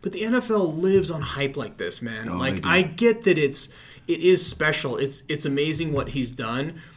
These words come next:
Speaker 1: but I just, I wonder a little bit whether or not at some point he's gonna get scouted to the point where he gets a little bit figured out. That Rams defense is suspect to me. It has been dating previously to the Ravens game.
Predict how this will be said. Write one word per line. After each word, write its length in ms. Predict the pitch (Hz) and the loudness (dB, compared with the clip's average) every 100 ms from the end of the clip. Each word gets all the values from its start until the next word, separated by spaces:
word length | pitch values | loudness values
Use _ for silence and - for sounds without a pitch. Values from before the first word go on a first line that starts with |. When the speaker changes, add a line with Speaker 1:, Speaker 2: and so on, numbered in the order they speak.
| - _ - | -20 _ 2
Speaker 1:
but 300 | 160 160 - | 4 4 2
I 140 | 156 160 | 0 0
just, 580 | - 175 190 190 - - | 2 4 6 4 0 -4
I 120 | 147 151 | -2 0
wonder 520 | 135 143 175 180 185 | 0 0 2 6 6
a 80 | 156 | 4
little 280 | 143 147 | 2 0
bit 320 | 147 139 123 127 | 2 0 0 -2
whether 640 | 127 127 131 135 131 131 | -4 -2 2 2 2 -2
or 200 | 143 147 | -2 -2
not 440 | 135 123 123 117 - - | 0 -2 -4 -6 -10 -10
at 120 | 131 | -6
some 320 | - - 151 147 | -4 0 0 0
point 400 | - 147 131 107 | -4 -4 -4 -4
he's 180 | 135 | -8
gonna 200 | 127 139 | -4 -2
get 140 | 131 123 | -2 -2
scouted 480 | - 143 131 139 127 | -4 -2 0 0 -4
to 80 | 127 | -6
the 100 | 113 | -8
point 500 | - 117 110 107 113 | -8 -8 -6 -8 -8
where 260 | 113 113 | -4 -2
he 120 | 110 123 | -2 -6
gets 240 | 123 123 | -6 -6
a 60 | 117 | -6
little 280 | 113 123 123 | -4 -4 -2
bit 180 | 113 - | -6 -6
figured 300 | 139 113 107 | -6 -6 -4
out. 240 | 98 - | -4 -4
That 200 | 123 104 | -4 -4
Rams 360 | 131 156 175 170 | -2 -2 -2 -2
defense 560 | 151 143 143 131 127 | -4 -2 -2 -2 -4
is 180 | - - | -6 -8
suspect 580 | - 123 - - 139 - | -6 -4 -4 -2 -4 -2
to 80 | 147 | -2
me. 240 | 135 135 | -2 -2
It 80 | 117 | -2
has 220 | 135 143 | -2 -2
been 340 | 139 143 135 131 - - - | 0 0 0 -4 -12 -20 -12
dating 340 | 143 135 135 127 | -2 0 2 0
previously 640 | - 156 156 143 151 135 | 0 0 0 0 0 0
to 140 | 131 127 | -2 -4
the 100 | 110 | -4
Ravens 440 | 113 127 135 135 | -2 -2 -2 -4
game. 480 | 131 127 127 127 | -2 -2 0 -2